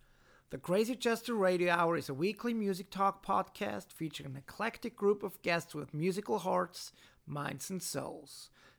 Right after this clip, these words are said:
And many of the episodes will dive deep into the rich history of music mecca Muscle Shoals.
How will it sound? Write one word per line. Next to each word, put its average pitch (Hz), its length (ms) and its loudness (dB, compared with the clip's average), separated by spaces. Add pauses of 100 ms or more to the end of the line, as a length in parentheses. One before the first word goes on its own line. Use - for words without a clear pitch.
And 143 140 -6
many 156 240 -2
of 190 120 -4
the 220 160 2
episodes 180 640 0
will 135 100 -4
dive 135 360 -8
deep 175 260 -4
into 196 220 -2
the 151 120 -4
rich 180 300 0
history 196 500 -2 (300)
of 123 160 -12
music 139 360 -6
mecca 175 300 0
Muscle 165 360 -2
Shoals. - 640 -6